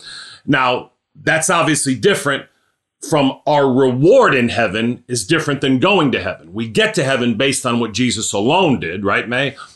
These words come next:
But our reward in heaven will entirely be based on how we cooperated with Jesus, with the Holy Spirit in this life, again,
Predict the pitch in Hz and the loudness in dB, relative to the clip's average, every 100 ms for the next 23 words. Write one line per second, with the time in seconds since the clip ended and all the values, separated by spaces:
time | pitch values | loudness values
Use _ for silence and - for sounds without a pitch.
0 | - 131 131 127 131 123 127 185 208 160 | -2 2 2 4 2 2 4 6 6 4
1 | 123 117 117 107 107 101 _ _ 95 113 | 2 0 0 -2 -4 -8 _ _ -4 2
2 | 160 147 139 139 _ 123 120 185 190 135 | 4 4 2 -2 _ -4 -2 0 2 2
3 | 113 104 95 120 104 147 98 98 - - | 0 -2 -2 0 0 0 -2 -4 -8 -12
4 | - - - - 120 127 131 131 127 - | -20 -20 -14 -4 -2 0 2 2 0 -2
5 | 127 120 160 170 123 113 101 101 95 90 | 0 2 0 0 0 0 0 -2 -4 -2
6 | 127 - 98 101 90 117 - 104 120 160 | -2 -2 -6 -6 -6 -8 -8 -2 0 0
7 | 147 113 123 104 95 - - 104 101 - | -2 -2 -2 -2 -2 -6 -2 -2 -2 -6
8 | 143 127 120 160 - 110 90 87 85 - | -4 0 2 0 -2 -4 -4 -4 -12 -18
9 | _ _ _ - 107 110 123 95 92 | _ _ _ -10 -4 -2 0 -2 -6